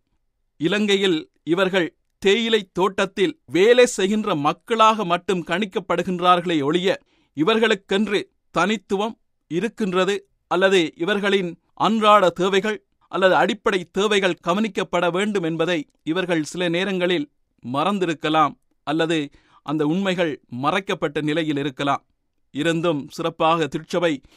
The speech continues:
இவர்களுக்கு ஆற்றி வருகின்ற பணிகளில் கல்வி, சுகாதாரம்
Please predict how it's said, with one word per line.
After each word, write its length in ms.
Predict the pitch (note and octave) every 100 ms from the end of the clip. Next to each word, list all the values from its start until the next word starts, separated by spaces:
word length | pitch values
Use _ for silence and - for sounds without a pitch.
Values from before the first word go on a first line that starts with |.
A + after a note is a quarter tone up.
| _ -
இவர்களுக்கு 460 | G3+ G#3+ G3+ F#3 F3
ஆற்றி 280 | G#3 -
வருகின்ற 480 | F#3+ F#3 F#3 F3+ F3+
பணிகளில் 560 | D#3 C#3+ E3 E3+ F3 C3+ _ _
கல்வி, 420 | - F3 F#3+ F#3+ D#3+ - _ _ -
சுகாதாரம் 800 | - D#3+ F#3 F#3 F#3 F3+ F#3